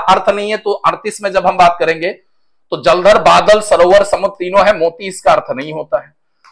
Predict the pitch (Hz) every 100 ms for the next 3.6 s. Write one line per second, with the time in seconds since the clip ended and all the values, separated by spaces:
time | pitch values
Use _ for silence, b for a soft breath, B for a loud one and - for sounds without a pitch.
0 | b b 139 190 226 220 - 214 233 214
1 | 208 233 185 208 220 214 190 185 214 -
2 | 175 180 175 190 196 185 185 196 208 190
3 | 185 107 143 214 202